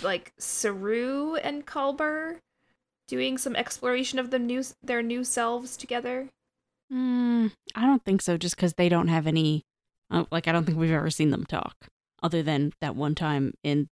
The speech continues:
Speaker 2: the hospital wing when Saru
Speaker 1: Mm-hmm.
Speaker 2: was like, "Yes, we are new versions of ourselves.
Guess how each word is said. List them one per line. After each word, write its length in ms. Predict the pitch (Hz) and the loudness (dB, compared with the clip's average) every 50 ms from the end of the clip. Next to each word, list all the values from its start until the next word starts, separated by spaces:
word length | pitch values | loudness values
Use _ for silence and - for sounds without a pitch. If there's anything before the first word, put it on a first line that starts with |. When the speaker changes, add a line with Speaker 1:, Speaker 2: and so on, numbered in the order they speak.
| _ | _
Speaker 2:
the 160 | - - 104 - | -4 -4 -4 -4
hospital 480 | 165 143 139 139 - - 139 123 104 | -4 -8 -8 -10 -10 -8 -8 -6 -6
wing 260 | 127 117 90 - 170 - _ _ _ _ | -4 -4 -4 -4 -4 -6 _ _ _ _
when 340 | 170 165 143 147 160 151 - | 0 0 2 2 0 -2 -2
Saru 260 | - - - 170 165 165 | -4 -4 0 0 0 0
Speaker 1:
Mm-hmm. 100 | 156 147 | 0 -2
Speaker 2:
was 140 | 156 - | -4 -4
like, 220 | - 143 139 143 - _ - - - - - - - - - _ _ _ _ - | -4 -6 -6 -8 -10 _ -20 -20 -20 -20 -20 -20 -20 -20 -20 _ _ _ _ 2
"Yes, 320 | 214 220 214 - - - | 2 4 4 2 0 0
we 160 | 185 196 190 180 | 2 4 6 6
are 60 | 175 | 8
new 180 | 196 220 233 | 8 8 8
versions 340 | 208 196 214 196 170 190 165 165 | 8 8 6 8 6 6 6 6
of 80 | 160 | 4
ourselves. 680 | 160 160 160 - 180 160 147 143 143 143 139 - - - | 4 2 2 4 4 2 2 2 -2 -4 -6 -8 -10 -12